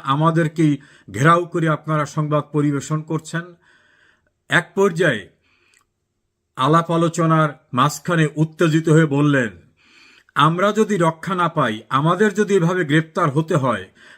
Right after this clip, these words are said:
তাহলে আমাদের দিয়ে যে বড় বড় অ্যামাউন্টের টাকা আনানো হয়েছে, আমাদের দিয়ে যে বিভিন্ন বড় বড় প্রতিষ্ঠানকে, কোম্পানিকে ভয়ভীতি দেখানো হয়েছে, অনেক রাজনৈতিক নেতাদেরকে হুমকি দিয়ে সেখান থেকে যে অর্থবিত্ত আনা হয়েছে,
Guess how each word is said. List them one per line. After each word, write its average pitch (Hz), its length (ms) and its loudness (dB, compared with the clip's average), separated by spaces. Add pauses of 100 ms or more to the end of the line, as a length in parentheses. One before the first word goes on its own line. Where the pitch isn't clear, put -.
তাহলে 175 320 4 (100)
আমাদের 185 600 2
দিয়ে 208 240 0
যে 185 180 -2
বড় 170 340 -2
বড় 180 200 -2 (160)
অ্যামাউন্টের 165 800 -2
টাকা 160 300 -2
আনানো 160 360 0
হয়েছে, 131 540 -2 (360)
আমাদের 175 560 0
দিয়ে 180 320 2
যে 160 200 0
বিভিন্ন 175 540 0
বড় 156 260 0
বড় 170 240 0
প্রতিষ্ঠানকে, 160 880 -2
কোম্পানিকে 156 720 0
ভয়ভীতি 156 540 0
দেখানো 156 360 -2
হয়েছে, 127 480 -4 (420)
অনেক 165 340 2
রাজনৈতিক 170 720 0
নেতাদেরকে 165 600 2
হুমকি 160 460 0
দিয়ে 147 360 2 (240)
সেখান 165 440 0
থেকে 180 280 -2
যে 165 100 0
অর্থবিত্ত 170 640 -2
আনা 156 220 2
হয়েছে, 139 520 0